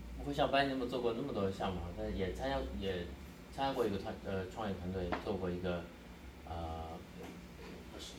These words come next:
医疗仪器设备的研发。我自己是工程师出身，啊，然后那个项目做得还挺成功，所以在创业的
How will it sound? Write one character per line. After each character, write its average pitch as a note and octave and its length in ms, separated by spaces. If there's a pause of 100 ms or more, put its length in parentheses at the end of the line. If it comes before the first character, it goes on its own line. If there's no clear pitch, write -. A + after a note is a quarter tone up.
(140)
医 A#2 140
疗 G2 200
仪 G2 160
器 - 220
设 A2 160
备 F2+ 180
的 E2 120
研 F2 180
发。 F2 100 (160)
我 F#2+ 80
自 - 140
己 G2+ 160
是 G#2 80
工 G#2 180
程 G2+ 80
师 G2 80 (100)
出 G#2+ 140
身， A2 80 (400)
啊， E2+ 220 (600)
然 F#2+ 80
后 G2+ 80
那 A#2 100
个 A2 60
项 A2 180
目 G2+ 100
做 G#2+ 140
得 F#2+ 80
还 F#2+ 100
挺 F#2+ 180
成 F2+ 140
功， G#2 160 (260)
所 F#2+ 100
以 F#2 300 (460)
在 F#2 140 (100)
创 A2+ 180
业 F#2+ 60
的 F#2+ 100